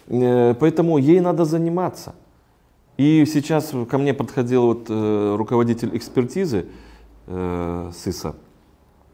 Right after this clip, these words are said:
э, Иван Степанович. И он говорит: "И мы готовы, там, э, у них есть, э, морг, э, на этом, Баумана".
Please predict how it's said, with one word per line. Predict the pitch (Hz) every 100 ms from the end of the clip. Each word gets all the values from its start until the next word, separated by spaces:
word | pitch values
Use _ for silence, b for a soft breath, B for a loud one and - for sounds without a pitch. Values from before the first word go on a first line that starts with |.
| _
э, | 87 85 87 87 87 87 87 85 82
Иван | 92 90
Степанович. | - 82 73 - _ _ _ b b b b -
И | 117
он | 156
говорит: | 151 151 104 - 135
"И |
мы | 147 147
готовы, | 117 113 104 90
там, | 82 104 95 85 -
э, | 90 87 87 85 85 87 - - - - 80
у | 92
них | 98 92
есть, | 95 87 - b b b b -
э, | 87 85 85 87
морг, | 87 85 98 190 - -
э, | 90 85
на | 87 85
этом, | 82 78 76 -
Баумана". | - 92 107 90 82 78